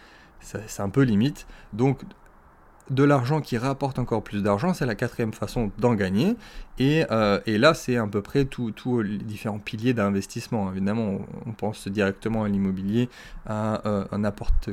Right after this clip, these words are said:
quel, euh, placement qui a un certain retour sur un investissement intéressant, que ça soit à haut ou à bas rendement, mais au, au, en tout cas, c'est de l'argent qui,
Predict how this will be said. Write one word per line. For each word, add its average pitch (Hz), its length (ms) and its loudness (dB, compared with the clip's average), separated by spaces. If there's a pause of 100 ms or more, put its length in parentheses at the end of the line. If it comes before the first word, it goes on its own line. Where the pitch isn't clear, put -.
quel, 117 400 0
euh, 95 100 -2
placement 127 640 -2
qui 127 400 -2
a 110 180 4
un 98 100 0
certain 120 540 -2
retour 117 460 -2
sur 107 160 -4
un 98 120 0
investissement 101 600 0
intéressant, 98 520 0 (880)
que 123 100 -2
ça 113 160 0
soit 120 320 0
à 101 40 4
haut 117 380 4
ou 101 60 0
à 95 60 2
bas 98 100 2
rendement, 110 280 2
mais 131 120 2
au, - 260 -6
au, 107 340 -6 (160)
en 110 100 0
tout 117 140 -2
cas, 151 300 6 (280)
c'est - 220 -2
de 113 80 2
l'argent 120 540 2 (160)
qui, 185 340 4